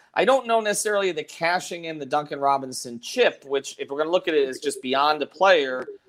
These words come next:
for Christian Wood. I like Christian Wood, but I just, with this team, I, I, I don't know. I, like, it feels like this team has a certain personality,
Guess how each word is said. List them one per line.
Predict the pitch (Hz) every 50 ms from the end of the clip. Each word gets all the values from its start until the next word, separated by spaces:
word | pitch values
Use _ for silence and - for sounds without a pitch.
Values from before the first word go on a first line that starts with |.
| _ _ _ _ _ _ _ _
for | 160 147
Christian | - - - 196 185 - - - 180 165 160
Wood. | 196 240 233 196 - 185
I | 185 208
like | 208 196 208 254 294 294 -
Christian | - 208 170 156 - - 156 151
Wood, | 143 135 135 135 135 139 151 - _ _ _ _ _ _ _ _ _ -
but | - -
I | 208
just, | 208 247 247 - 220
with | 220 202 170 165
this | 202 233 226 - - -
team, | - - - 208 220 208 185 143 120 110
I, | - 143 - -
I, | - 170 160 175 - -
I | 165
don't | 170 175 170 170
know. | 170 170 143 120 107
I, | 101 135
like, | 151 156 151 160
it | 185 -
feels | - - 262 302 330 294
like | 277 262 233 233 208
this | 208 - -
team | - 214 190 185 170
has | 151 139 139
a | 135
certain | - - - 220 208 196 180
personality, | - 208 185 170 - 165 156 156 160 160 160 156 143 139 127 - _